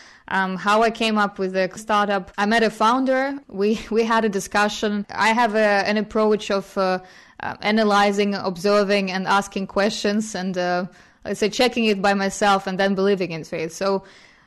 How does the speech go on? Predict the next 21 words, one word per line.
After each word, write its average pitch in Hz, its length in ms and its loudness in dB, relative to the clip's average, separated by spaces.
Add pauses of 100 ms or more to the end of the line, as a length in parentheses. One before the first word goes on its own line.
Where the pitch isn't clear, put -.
um, 196 240 0
he 254 380 0
managed 233 400 0
to 226 100 0
answer 226 300 2
all 226 180 4
my 214 160 0
questions, 262 640 -4
um, 202 320 -2
and 202 140 0
I 240 100 4
believed 247 380 2
in 214 100 0
the 208 100 2
idea 202 420 2
and 208 360 0
in, 202 200 -2
in 202 120 0
the 208 80 2
way 220 240 4
how 214 640 2